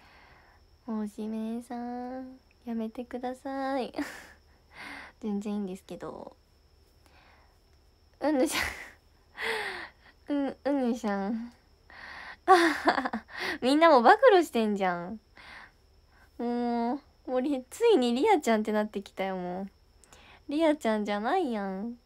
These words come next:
リアちゃんじゃないやん。<laughs> あえてお名前言ってない。もう、やめてくれ。リアちゃんって。何の時間？ほんまにそれ。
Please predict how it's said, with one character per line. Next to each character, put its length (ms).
リ 180
ア 60
ち 120
ゃ 40
ん 80
じ 80
ゃ 40
な 140
い 140
や 100
ん。 180
<laughs> 120
あ 120
え 60
て 100
お 60
名 280
前 0
言 120
っ 20
て 140
な 60
い。 60
も 420
う、 80
や 140
め 160
て 160
く 180
れ。 220
リ 140
ア 80
ち 180
ゃ 60
ん 120
っ 20
て。 160
何 240
の 120
時 140
間？ 180
ほ 80
ん 100
ま 100
に 160
そ 140
れ。 260